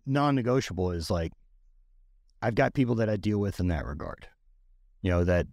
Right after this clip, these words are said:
I either fuck with people that are in the same planet as me that, that operate that way. And if the people that operate out of what I would call malicious intent,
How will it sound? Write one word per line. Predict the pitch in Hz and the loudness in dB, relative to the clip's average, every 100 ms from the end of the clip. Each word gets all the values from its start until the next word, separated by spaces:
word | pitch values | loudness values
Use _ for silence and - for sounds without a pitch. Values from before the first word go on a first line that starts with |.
| - - | -10 -4
I | 95 | -2
either | 92 85 | 0 -2
fuck | 78 - 113 104 | -2 -2 -2 -2
with | - | -2
people | 104 107 104 | -2 2 2
that | 92 | 2
are | 87 | 0
in | 95 | 0
the | 90 | -2
same | - 110 104 | 0 0 0
planet | - 101 101 95 | 0 -2 -2 -2
as | 95 107 | -2 -2
me | 101 101 | -2 -2
that, | 92 87 85 | -2 -4 -2
that | 90 | -4
operate | 82 110 104 101 98 - | -2 -2 -2 -2 -2 0
that | 101 80 | 0 0
way. | 101 101 104 - _ _ _ - | 0 -2 -4 -10 _ _ _ -6
And | 98 | -2
if | 90 - - _ _ _ _ _ _ - | -2 -4 -14 _ _ _ _ _ _ -8
the | 113 | -6
people | - 143 131 | 0 2 2
that | 123 110 | 2 2
operate | 117 113 113 113 | 0 2 2 2
out | 110 104 | 2 2
of | 95 | 0
what | 101 101 | 0 0
I | 101 | 0
would | 98 | -2
call | - 101 | 0 0
malicious | 92 90 104 - 98 101 | 0 -2 -2 -4 -2 -2
intent, | 90 104 98 | -2 -2 -4